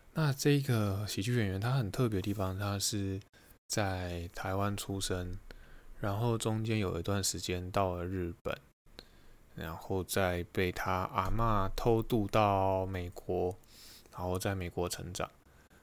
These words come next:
那相对他现在可能对于日文跟中文都不是表达能力太好，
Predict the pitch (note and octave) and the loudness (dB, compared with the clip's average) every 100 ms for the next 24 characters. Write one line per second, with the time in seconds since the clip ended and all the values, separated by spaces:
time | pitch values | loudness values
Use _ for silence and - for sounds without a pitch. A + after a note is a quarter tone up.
0 | _ D3+ C#3+ C3+ B2+ B2+ A#2 A2+ A#2+ G#2+ | _ 0 2 4 4 4 4 4 2 4
1 | G#2 - F2+ F2 E2+ F2 G2 F#2+ F2+ F2+ | 2 0 -6 -4 -6 -4 0 0 0 -4
2 | A2 A2+ F#2+ E2+ F2 F#2 F2+ F2+ F2+ - | -2 0 0 -2 -2 -4 -4 -6 -8 -10
3 | - - - G#2+ G2 G2 F#2 F#2+ G2 G2 | -20 -18 -2 0 0 -2 -4 -4 0 0
4 | G2 F#2+ - - G2+ F2 F2 F2+ F#2 F#2+ | -2 -2 -2 -2 0 -2 0 -4 -4 -2
5 | G#2 F#2 - | -2 -2 -6